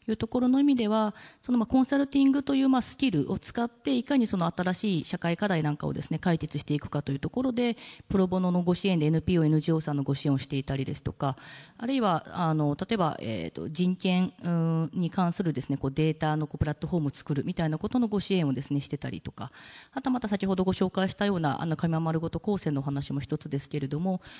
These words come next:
その、まあ、あの、コンサルタントが持っているスキルであったり、デジタル、最近ですとデジタルに関するスキルなんかも非常に重要性が増していますので、まあ、そういったものをですね、まあ、提供することを通じて、あの、新しい職に就けるチャンス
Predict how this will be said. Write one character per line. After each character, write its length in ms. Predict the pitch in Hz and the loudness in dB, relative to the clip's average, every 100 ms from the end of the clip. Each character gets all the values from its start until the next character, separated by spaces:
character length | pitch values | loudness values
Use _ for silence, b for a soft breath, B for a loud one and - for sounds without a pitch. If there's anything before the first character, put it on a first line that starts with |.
| B | B
そ 100 | - | -8
の、 100 | 220 | -4
ま 220 | 214 202 180 | 0 2 2
あ、 60 | |
あ 40 | 180 | 0
の、 220 | 165 165 | 0 -2
コ 120 | - | -2
ン 60 | 202 | -2
サ 140 | 208 | -2
ル 80 | 202 | -4
タ 320 | _ - 196 | _ -2 0
ン 80 | 190 | 0
ト 100 | 196 | -2
が 100 | 190 | 0
持 120 | 208 | -2
っ 20 | |
て 100 | - | -2
い 20 | 160 | -4
る 80 | |
ス 100 | 143 | -4
キ 100 | - | -4
ル 140 | 160 139 | -4 -2
で 100 | 156 | -2
あ 20 | |
っ 60 | 147 | -4
た 160 | _ 143 | _ -6
り、 100 | 143 | -2
デ 140 | 156 | -2
ジ 100 | 190 | -2
タ 140 | - | -4
ル、 80 | 143 | -4
最 160 | - 170 | -4 -4
近 180 | - 180 | -4 -2
で 80 | |
す 80 | 185 | -2
と 80 | 151 | -2
デ 100 | 143 | -2
ジ 120 | 202 | -2
タ 100 | - | -2
ル 80 | 160 | -2
に 80 | 139 | -2
関 220 | - 139 | -2 -2
す 100 | - | -2
る 80 | 135 | -8
ス 120 | - | -4
キ 100 | 165 | -2
ル 100 | 151 | 0
な 100 | 135 | -2
ん 60 | 127 | -2
か 140 | 131 | -8
も 40 | |
非 120 | 131 151 | -6 -2
常 120 | 143 | 0
に 120 | 143 | 0
重 100 | 143 | 0
要 100 | 143 | -2
性 140 | 143 | -2
が 100 | 156 | -4
増 120 | 151 147 | -4 -4
し 80 | |
て 100 | - | -6
い 40 | 170 | -6
ま 120 | 170 | -6
す 120 | - | -6
の 100 | 151 | -6
で、 180 | 143 135 B B B B | -4 -4 B B B B
ま 40 | |
あ、 20 | 214 | -4
そ 100 | 247 | -2
う 20 | |
い 20 | |
っ 20 | |
た 100 | 262 | 2
も 100 | 254 | 2
の 120 | 277 | 4
を 40 | 277 | 2
で 120 | 180 | 0
す 120 | - | -2
ね、 140 | 170 165 | -2 0
ま 140 | 180 | -2
あ、 20 | |
提 220 | 165 180 | 2 0
供 240 | 170 175 170 | 2 0 0
す 160 | - | 0
る 100 | 185 | -2
こ 100 | 185 | -2
と 140 | - 254 | -2 0
を 80 | 220 | 0
通 200 | 214 214 | 0 -2
じ 120 | 214 | -4
て、 380 | - 254 233 B B B B | -2 0 0 B B B B
あ 120 | - | -6
の、 120 | 170 151 | -2 -2
新 200 | - 208 | 0 -2
し 220 | 220 320 240 | -2 0 -2
い 40 | |
職 340 | 190 - - | -2 -6 -2
に 120 | 185 175 | -2 -2
就 120 | - | -2
け 120 | 202 | -2
る 80 | 160 | 0
チ 100 | - | 0
ャ 100 | 190 | -2
ン 60 | |
ス 240 | 160 - | -2 -8